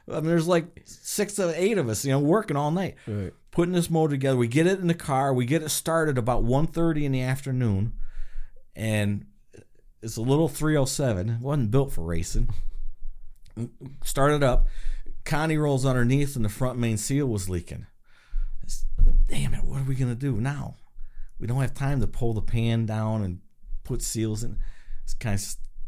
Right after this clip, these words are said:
Speaker 1: "I got this." He's a plumber by trade. So in plumbing, to hold the sink to a counter, they used to have little C-grip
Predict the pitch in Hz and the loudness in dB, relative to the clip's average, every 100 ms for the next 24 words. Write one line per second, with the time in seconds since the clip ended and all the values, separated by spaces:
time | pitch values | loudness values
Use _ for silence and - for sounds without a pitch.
0 | - - - - 98 87 - - - - | -6 -8 -10 -10 -6 -6 -6 -10 -12 -8
1 | - - - - - - 107 98 190 226 | -8 -6 -10 -8 -8 -4 -4 0 0 2
2 | 135 87 85 - 92 - 65 - - - | 0 0 -4 -4 -6 -6 -8 -2 -2 0
3 | - - - - - - - - 104 101 | -2 -4 -8 -12 -12 -12 -10 -4 -2 0
4 | - - - 104 101 156 185 120 101 104 | 0 4 6 8 6 4 2 2 0 -2
5 | - - - - - 104 - 151 170 165 | -8 -18 -18 -16 -6 -6 -2 2 2 2
6 | 123 - 165 156 - 131 104 - 156 143 | -2 -2 -2 -2 -4 -4 -4 -4 -4 -2
7 | 101 101 117 131 117 120 104 107 123 165 | -2 0 0 2 0 0 -2 -2 0 2
8 | 190 165 - - - 175 165 135 113 113 | 2 0 -4 -6 -4 -2 -4 -4 -4 -4
9 | - | -6